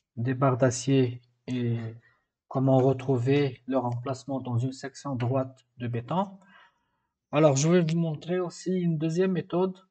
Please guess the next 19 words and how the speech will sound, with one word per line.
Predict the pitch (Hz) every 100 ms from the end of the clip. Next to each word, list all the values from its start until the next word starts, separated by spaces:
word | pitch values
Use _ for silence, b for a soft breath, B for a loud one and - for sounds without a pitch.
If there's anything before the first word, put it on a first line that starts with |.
| _ _ _
dans | 143 143
laquelle, | 135 - 151 160 165 156 127 -
euh, | 131 123 127 -
on | 151
peut | 143 - 190
choisir | 185 175 147 165 160 -
les | 147
barres | 139 139 123
d'acier, | 123 - 143 151 175 - b b b b -
euh, | 127
sans | 120 175 175
faire | - 170 170 175 -
les | 147 151
calculs | 151 143 - 151 156 156 143
de | 131 131 127 127 123 117
diamètre | 131 123 143 147 -
de | 131
chaque | - 139 - 123
barre. | 117 113 _